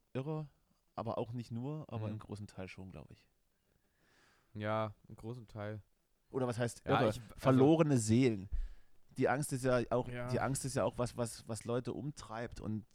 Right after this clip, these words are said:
Speaker 1: aber auch gleichzeitig süchtig machen kann. Deswegen gucken ja Menschen auch Horrorfilme, würde ich sagen. Weil man sich so ganz gerne gruselt und sich ganz gerne,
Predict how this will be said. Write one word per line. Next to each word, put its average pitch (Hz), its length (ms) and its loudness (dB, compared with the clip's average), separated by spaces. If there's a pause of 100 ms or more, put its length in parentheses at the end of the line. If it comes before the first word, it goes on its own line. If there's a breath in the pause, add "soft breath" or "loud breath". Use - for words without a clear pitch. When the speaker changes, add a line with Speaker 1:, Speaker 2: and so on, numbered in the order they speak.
(360)
Speaker 1:
aber 113 240 -4
auch 123 160 -4
gleichzeitig 147 420 -4
süchtig 156 280 -6
machen 113 220 4
kann. 120 200 2
Deswegen 117 320 0
gucken - 240 -4
ja 113 80 2
Menschen 113 340 0
auch - 160 -4
Horrorfilme, 107 480 -4
würde 104 140 -6
ich 104 80 -10
sagen. 104 320 -8 (800 soft breath)
Weil 110 180 -4
man 110 180 -2
sich 107 180 -8
so 117 160 -6
ganz 117 320 -4
gerne 127 300 -4
gruselt 113 420 -6
und 107 100 -8
sich 110 180 -10
ganz 110 240 -8
gerne, 110 380 -4